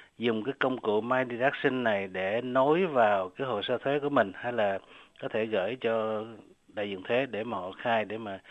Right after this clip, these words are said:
từ đó chúng ta có thể theo dõi những cái hồ sơ. Và ta khai thuế thì chúng ta có thể chuyển những cái dữ liệu về những khoản khấu trừ từ cái My Deduction app này vào tờ khai thuế, tức là chúng ta chuyển thẳng vào.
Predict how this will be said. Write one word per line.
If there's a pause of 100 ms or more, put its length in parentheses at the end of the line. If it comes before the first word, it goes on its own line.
(240)
từ
đó
chúng
ta
có
thể
theo
dõi
những
cái
hồ
sơ. (400)
Và (320)
ta
khai
thuế
thì
chúng
ta
có
thể (120)
chuyển
những
cái
dữ
liệu (240)
về
những
khoản
khấu
trừ
từ (100)
cái
My
Deduction
app
này
vào
tờ
khai
thuế,
tức
là
chúng
ta
chuyển
thẳng
vào.